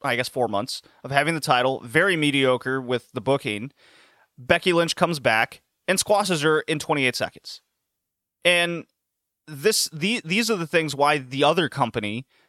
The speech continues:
gets the reactions they do and why A E W is in the position where it is. We have faith in the promotion where they're gonna have a, uh, the best match possible with Darby Allin.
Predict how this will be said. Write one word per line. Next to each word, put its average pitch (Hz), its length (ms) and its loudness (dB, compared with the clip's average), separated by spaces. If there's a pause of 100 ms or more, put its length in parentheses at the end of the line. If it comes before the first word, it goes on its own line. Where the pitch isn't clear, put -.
(120)
gets 160 220 0
the 180 100 -2
reactions 165 600 0
they 127 100 0
do 135 240 -2
and 123 120 -4
why 143 320 2
A 143 140 0
E 139 240 0
W 139 380 0
is 123 120 -2
in 135 60 -4
the 135 80 -4
position 151 440 -4
where 113 140 -2
it 95 60 -2
is. 82 300 -6 (760)
We 208 240 0
have 247 200 2
faith 214 380 0
in 175 100 -6
the 147 60 -2
promotion 160 640 -2 (800)
where 143 480 2 (320)
they're 160 180 4
gonna 175 220 2
have 151 460 4
a, 139 240 2
uh, 131 320 -6
the 131 220 -4
best 165 340 0
match 151 240 0
possible 139 440 -2
with 123 120 -2
Darby 127 320 2
Allin. 101 340 2